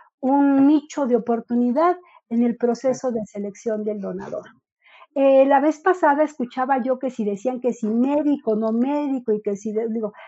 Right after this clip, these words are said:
aquí es importante que las decisiones nosotros las tomemos con medicina basada en evidencias. En Francia, por ejemplo, quien hace la evaluación médi-, el, eh, médica es un médico,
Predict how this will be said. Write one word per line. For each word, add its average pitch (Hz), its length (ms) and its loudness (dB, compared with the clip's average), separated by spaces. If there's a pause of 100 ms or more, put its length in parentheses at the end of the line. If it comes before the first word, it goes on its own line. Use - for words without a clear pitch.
(120)
aquí 277 240 2
es 339 140 2
importante 269 680 2
que 254 120 -6
las 214 180 -4
decisiones 226 640 -8
nosotros 240 480 -10
las 226 240 -8
tomemos 202 540 -8
con 220 200 -6
medicina 214 520 -6
basada 214 340 -8
en 208 100 -6
evidencias. 208 840 -8 (800)
En 262 160 0
Francia, 359 500 4
por 339 120 -2
ejemplo, 285 600 -6
quien 269 220 -6
hace 320 240 -2
la 359 80 2
evaluación 262 640 -4
médi-, 254 340 -6 (220)
el, 202 320 -2
eh, 196 160 -4
médica 254 540 0
es 254 180 -8
un 269 240 4
médico, 277 520 0